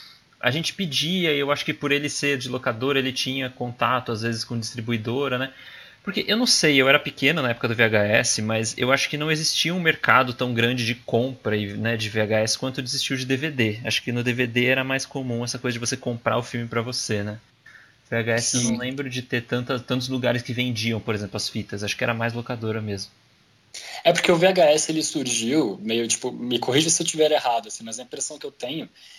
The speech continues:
Speaker 2: é que ele surgiu pro home video, né? Pra você, tipo, ele surgiu próprio pra locação, né?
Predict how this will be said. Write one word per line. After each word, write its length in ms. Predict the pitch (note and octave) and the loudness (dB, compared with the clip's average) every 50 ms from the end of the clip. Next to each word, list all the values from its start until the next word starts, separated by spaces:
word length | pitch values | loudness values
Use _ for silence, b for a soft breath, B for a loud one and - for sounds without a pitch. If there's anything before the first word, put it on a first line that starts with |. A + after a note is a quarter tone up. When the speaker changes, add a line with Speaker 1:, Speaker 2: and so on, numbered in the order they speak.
| B B B | B B B
Speaker 2:
é 140 | - A2+ A2+ | -8 -6 -6
que 440 | A2+ A#2+ - - C#3+ C#3+ C#3+ C#3+ C#3+ | -6 -6 -6 -4 0 0 2 2 2
ele 240 | C3+ C3+ C3 C#3 C#3 | 0 -2 -2 -2 -2
surgiu 1080 | - - D#3 D3+ C#3+ C#3 C#3 C#3 D3 D3+ D#3+ E3+ F3 F3 F3+ F3 F3 F3 F3 E3+ E3 - - _ | -2 0 0 0 0 0 0 2 4 4 4 4 4 2 2 2 0 -2 -4 -6 -6 -8 -12 _
pro 180 | - E3+ F3+ F3+ | 2 4 4 6
home 240 | F#3 F#3+ G3 G3+ G3+ | 6 4 4 4 2
video, 460 | F3 C#3+ D3+ E3+ E3 C3 A#2+ A#2 A2+ | 2 2 2 2 2 2 0 0 2
né? 160 | A#2 A#2 A#2 | 2 2 2
Pra 160 | A#2 A#2 A#2 | 2 2 2
você, 320 | A#2 B2 B2+ - - C#3+ C#3 | 4 4 4 4 4 4 2
tipo, 200 | - - D#3+ - | 2 2 2 2
ele 200 | C3+ B2 C3 B2+ | 2 2 0 0
surgiu 420 | - - C3+ B2+ B2 C#3 D3 D3 | 0 -2 -2 -2 0 0 0 -2
próprio 460 | - - - C#3+ D3 - - - G3 | 0 2 6 6 8 6 6 4 0
pra 200 | F#3+ - D#3 D3+ | 0 4 4 4
locação, 680 | E3 F3+ F3+ - - - G#3 - - - D3 C#3 C3 G2 - - _ | 4 2 0 -2 -2 -2 -2 -2 -2 0 0 0 -2 -4 -8 -14 _
né? 300 | - G3 G#2 G#2+ A2+ A#2 | -12 -8 -6 -6 -6 -8